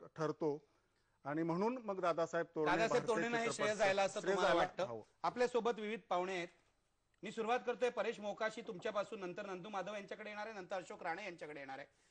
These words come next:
Speaker 2: परेश मोकाशी, तुम्ही हरिश्चंद्राची फॅक्टरी हा सिनेमा ब-, ब-, बनवलात, त्यावेळेला तुम्ही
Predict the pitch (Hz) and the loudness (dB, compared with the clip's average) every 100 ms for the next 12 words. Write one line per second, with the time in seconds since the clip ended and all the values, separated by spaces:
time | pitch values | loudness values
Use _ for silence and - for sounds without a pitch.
0 | _ 185 233 208 233 226 208 202 202 _ | _ 2 2 2 -2 0 -2 -4 -12 _
1 | _ _ - 190 233 196 220 233 233 240 | _ _ -8 0 2 2 2 -2 -2 -2
2 | 220 190 220 214 202 196 175 190 196 180 | -2 -4 -2 -2 -2 -2 -6 -4 -2 -2
3 | 165 151 151 151 170 170 147 - _ _ | -4 -4 -4 -4 -4 -2 -4 -6 _ _
4 | - 185 208 226 233 220 240 | -4 0 2 0 -4 -6 -8